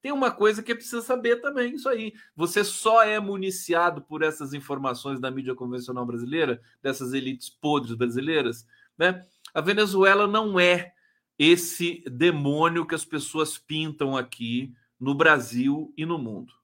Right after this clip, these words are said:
Não é isso. A Venezuela é uma outra coisa. Tem problemas? Tem. O Brasil tem problemas, a Bolívia tem problemas, os Estados Unidos têm problema,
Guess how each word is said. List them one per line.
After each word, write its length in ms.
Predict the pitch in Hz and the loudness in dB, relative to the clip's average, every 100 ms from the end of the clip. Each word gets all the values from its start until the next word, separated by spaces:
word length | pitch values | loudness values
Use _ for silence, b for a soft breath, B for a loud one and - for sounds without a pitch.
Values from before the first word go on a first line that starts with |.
| - | -4
Não 300 | 151 180 127 | 0 2 0
é 160 | 113 | -2
isso. 480 | - 101 - - - _ _ _ - | -4 -12 -16 -20 -20 _ _ _ -18
A 60 | |
Venezuela 640 | 107 120 117 117 127 139 - | -8 -4 -4 0 2 2 0
é 40 | 127 | -2
uma 180 | 139 | 2
outra 300 | 139 170 170 | 2 2 0
coisa. 320 | 170 - 107 107 | -2 -4 -6 -6
Tem 240 | - 160 | -2 -2
problemas? 640 | 139 120 135 135 110 - | 0 -2 -2 -2 -4 -12
Tem. 400 | - - 113 - _ _ _ | -6 -4 -4 -6 _ _ _
O 80 | 220 | 0
Brasil 280 | 233 196 175 | 2 2 0
tem 140 | 160 | -4
problemas, 580 | 180 165 160 165 156 - _ - | -6 -4 -2 -2 -6 -14 _ -6
a 60 | |
Bolívia 400 | 147 151 139 127 | -2 2 2 2
tem 100 | 120 | -2
problemas, 600 | 123 143 127 131 135 127 | -4 -4 -4 -4 -6 -10
os 80 | - | -14
Estados 300 | 120 131 123 | -6 -4 -4
Unidos 240 | 123 120 123 | -4 -4 -6
têm 100 | 123 | -6
problema, 500 | 135 123 123 123 | -4 -2 -2 -2